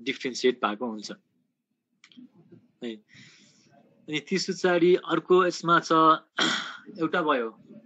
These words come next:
epidermis, अर्को भयो प्यालिसेड प्यारेन्काइमा, अनि स्पोन्जी प्यारेन्काइमा, यसलाई मेसोफिल सेल भनिन्छ।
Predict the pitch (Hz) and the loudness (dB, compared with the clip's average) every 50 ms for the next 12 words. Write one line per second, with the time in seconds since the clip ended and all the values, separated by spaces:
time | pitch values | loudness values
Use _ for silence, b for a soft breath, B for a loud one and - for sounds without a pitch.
0 | - - - - 139 143 143 147 160 196 190 - - - _ - - _ - - | -20 -16 -16 -4 -2 0 0 0 -2 -6 -8 -10 -14 -20 _ -20 -20 _ -20 -20
1 | - - - 143 143 139 - 160 135 131 117 107 107 - - 123 127 131 123 - | -20 -8 -4 -4 -2 -2 -2 0 0 2 0 0 -2 -2 -4 -4 -2 -4 -4 -4
2 | 143 135 - _ 139 131 131 127 123 - 135 135 139 170 185 - _ _ _ - | -4 -4 -4 _ -4 -4 -4 -4 -2 -4 -4 -2 -2 -4 -6 -6 _ _ _ -20
3 | - - _ - - - _ - 113 113 113 110 110 - - - 110 135 131 127 | -20 -20 _ -20 -20 -20 _ -20 -18 -16 -16 -16 -16 -16 -18 -12 -10 -10 -8 -8
4 | 131 127 143 131 127 127 123 139 143 151 175 - 135 123 113 113 117 127 123 123 | -8 -6 -4 -6 -6 -6 -8 -8 -8 -8 -10 -10 -12 -12 -12 -10 -10 -10 -10 -10
5 | - 147 135 - - 147 135 123 123 123 127 131 131 | -10 -12 -12 -6 -4 -4 -4 -2 -6 -8 -8 -8 -2